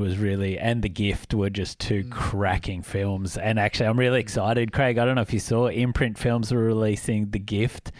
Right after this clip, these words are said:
Speaker 2: The Gift?
Speaker 1: Um, actually, I think, Blake, you have a, uh, a podcast that covers some of their stuff, don't you?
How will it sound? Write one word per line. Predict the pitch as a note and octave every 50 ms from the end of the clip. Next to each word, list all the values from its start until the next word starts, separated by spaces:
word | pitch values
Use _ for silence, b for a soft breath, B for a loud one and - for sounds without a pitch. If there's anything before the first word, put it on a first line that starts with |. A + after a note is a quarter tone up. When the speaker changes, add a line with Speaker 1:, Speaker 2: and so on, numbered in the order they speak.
| B B B B B B B
Speaker 2:
The | B A2
Gift? | - - A#2 C#3 - A#2+ A#2 A#2
Speaker 1:
Um, | A#2 G#2 G2+ -
actually, | - B2 C3+ D3 - - D#3+ C#3
I | B2 A2+ C3+ C3+
think, | - D#3 D3 C3+ A2 A#2
Blake, | C3+ D3 E3 D#3 - -
you | F#3 C#4+
have | C4+ A#3+ F3 E3
a, | D#3+ C#3+ C#3 C3+ C3+
uh, | C3+ C3+ C3 C3 A#2+ A#2
a | G#2+
podcast | - C#3+ F3 - - F#4+ D#4 - -
that | D#3 -
covers | - D3+ C3 A#2 A2 -
some | - B2 A2 G#2+
of | G#2+
their | G#2 G#2+ G2
stuff, | - - - A2+ G2 -
don't | - A#2 B2 -
you? | G#3 D#4+ D#4+